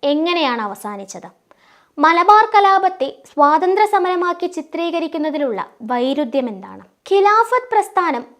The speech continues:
ഇന്ത്യയിൽ ദുർബലമായതോടെ ബ്രിട്ടീഷുകാർ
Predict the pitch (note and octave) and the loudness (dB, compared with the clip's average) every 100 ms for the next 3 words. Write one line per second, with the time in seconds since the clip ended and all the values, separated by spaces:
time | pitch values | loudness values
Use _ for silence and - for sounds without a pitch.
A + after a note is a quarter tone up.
0 | D4+ D#4 E4 G4 G#4+ D#4+ D#4+ B3 E4 E4+ | -2 0 2 4 4 2 -2 0 0 0
1 | E4 C#4+ C#4+ C4+ A3+ - - _ - A#3 | 0 0 0 -2 -6 -8 -14 _ -6 -2
2 | C#4+ D4 F#4+ F#4+ D#4 G#3+ | 0 2 0 0 -2 -2